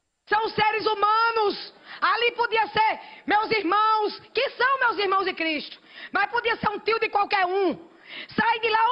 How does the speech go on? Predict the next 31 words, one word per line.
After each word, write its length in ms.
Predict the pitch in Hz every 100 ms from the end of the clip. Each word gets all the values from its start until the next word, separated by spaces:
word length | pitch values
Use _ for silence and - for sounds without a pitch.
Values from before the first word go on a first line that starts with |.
| 508
onze 140 | 453 466
e 60 |
meia 200 | 440 453
da 160 | 453 427
noite, 280 | 403 403 427
aqui 180 | 403 440
não 100 | 427
é 20 |
politicagem 580 | 392 403 403 392 381 370
nem 140 | 392
milanês. 480 | 403 359 302 247 185 - - - - - - -
Aqui 280 | 349 - 440
é 100 | 415
solidariedade 840 | 427 440 440 415 427 359 392 403
mesmo. 520 | 370 339 359 262 220 - - _ _ - - -
É 140 | 349 403
desumano 880 | 302 480 453 480 453 453 480 466 427
o 40 |
prefeito 440 | 427 403 427 427
prometer 1040 | 392 403 403 392 392 427 453 403 - - 359
duzentos 480 | 440 453 440 508 494
reais 340 | 440 440 427
em, 360 | 427 339 - - 392
em 80 |
auxílio 400 | 440 427 - 427
moradia 480 | 427 403 381 392 415 - 233 -
que 160 | 427
nunca 420 | 370 415 415 415
chegou. 800 | 403 392 381 320 339 339 247 - - - - - - - _ - _ _ -
É 160 | 427
desumano. 1160 | 370 494 - 480 415 427 494 494 480 440 311